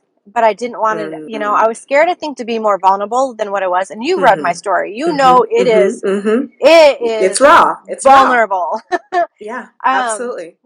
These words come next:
Speaker 1: it's very vulnerable. In fact, I'm a little nervous for my mom to read it because it's gonna be,
Speaker 2: And I was
Speaker 1: uh,
Speaker 2: just, that was actually my
Speaker 1: Mm-hmm.
Speaker 2: follow-up question was, did you have her read it yet?
Speaker 1: Nope.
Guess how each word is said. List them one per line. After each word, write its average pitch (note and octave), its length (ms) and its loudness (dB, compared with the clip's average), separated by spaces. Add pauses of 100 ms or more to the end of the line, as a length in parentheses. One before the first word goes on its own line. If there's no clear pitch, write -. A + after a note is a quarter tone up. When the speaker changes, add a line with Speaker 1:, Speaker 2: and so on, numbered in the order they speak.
Speaker 1:
it's A3+ 160 -14
very C4 200 -6
vulnerable. G#3 320 -4
In F#3+ 100 -12
fact, A#3 300 -2
I'm A#3+ 80 -6
a C4+ 80 -10
little E4 200 -4
nervous E4 340 -6
for D#4 60 -20
my D4 100 -8
mom B3 300 0
to A3+ 100 -14
read F3+ 180 -10
it - 180 -10
because G#3 320 -12
it's G3+ 140 -14
gonna A3+ 260 -6
be, A3 100 -8
Speaker 2:
And B3+ 120 2
I G#3 160 4
was G#3+ 100 -2
Speaker 1:
uh, C#4+ 40 6
Speaker 2:
just, C#4+ 180 0 (440)
that A#3 160 4
was C4 140 -2
actually G#3+ 280 -8
my G#3+ 80 -4
Speaker 1:
Mm-hmm. A#3 140 -10
Speaker 2:
follow-up C4 380 -4
question F#3 400 -20
was, F#3 200 -14
did F3+ 160 -14
you F#3+ 140 -14
have F3+ 280 -8
her F3+ 180 -10
read E3+ 220 -12
it E3 200 -12 (380)
yet? D#3+ 160 -10 (640)
Speaker 1:
Nope. A3+ 280 6